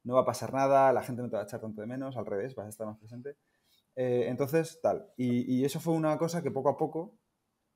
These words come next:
eh, pues dices, "Venga, voy haciendo, voy a crear, crear, crear, crear". Y al final es verdad que me hizo un clic y, y hasta hoy. O sea, sigo crea-, todos los días subo algo, aunque sea un domingo, una pequeña story y tal, pero in-,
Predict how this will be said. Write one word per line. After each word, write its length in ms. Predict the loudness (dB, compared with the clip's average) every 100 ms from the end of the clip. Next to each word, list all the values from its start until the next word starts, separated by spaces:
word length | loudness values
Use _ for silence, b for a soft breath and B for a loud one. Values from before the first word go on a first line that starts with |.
| _ _ _ -14 -4
eh, 480 | 0 2 2 0 -4
pues 120 | -8
dices, 140 | -6
"Venga, 180 | -2 2
voy 100 | 4
haciendo, 280 | 4 0 0
voy 120 | 2 2
a 40 |
crear, 220 | 4 2
crear, 220 | 2 0 0
crear, 260 | -4 -4
crear". 260 | -4 -6 -4
Y 100 | -6
al 80 | -6
final 340 | -6 -4 -4 -4
es 80 | -6
verdad 180 | -4 -4
que 60 |
me 60 | -6
hizo 100 | -8
un 60 | -6
clic 300 | -6 -6 _ _ _ _ _ _ _
y, 1300 | -4 -2 -2 -2 -2 -2 -4 -6 -8 -8 -10 -12 -18 -20 _ _ _ _ _ _ _ _ _ _ _ _ _ _ _ _
y 100 | -10
hasta 200 | -2 0
hoy. 120 | 0
O 200 | -2 -12
sea, 140 | -12 -8
sigo 220 | -2 0
crea-, 360 | 2 2 0 2
todos 160 | 4
los 100 | 4
días 160 | 4 0
subo 180 | 2 2
algo, 140 | 2
aunque 160 | 0 -2
sea 100 | -2
un 60 |
domingo, 340 | 0 0 0 0
una 140 | 0 0
pequeña 220 | -2 -6
story 320 | 0 0 2
y 40 |
tal, 260 | 4 4 4
pero 360 | 0 2 2
in-, 120 | 0